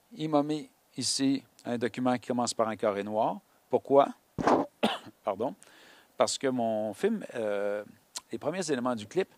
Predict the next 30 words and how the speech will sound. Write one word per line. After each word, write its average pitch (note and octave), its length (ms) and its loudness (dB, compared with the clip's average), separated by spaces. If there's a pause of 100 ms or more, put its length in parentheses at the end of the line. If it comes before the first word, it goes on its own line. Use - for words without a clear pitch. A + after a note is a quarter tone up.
(440)
n'étaient A#2+ 180 -6
pas E3+ 120 -2
situés D#3 380 -4
à C3 60 2
l'extrême A#2 380 -6
gauche, A#2+ 320 -4
n'étaient G#2+ 140 -6
pas C#3 160 -6
situés C3+ 420 -8
au A2+ 160 -8
temps B2 260 -4
zéro. A2 380 -4 (800)
Alors, F2+ 120 -16
je G2 100 -16
m'explique. A2+ 580 -8 (840)
Si - 120 -16
vous A2 80 -2
regardez, G#2+ 540 -2 (600)
euh, G2 200 -4
il G#2+ 40 -6
n'y A2+ 60 0
a A2 40 2
rien C#3+ 360 -4
avant. B2+ 560 0 (880)
Mon A2+ 80 -4
premier D3 340 0
clip F3+ 260 -2
est B2 80 -2
placé C#3 560 0
à, G#2+ 360 2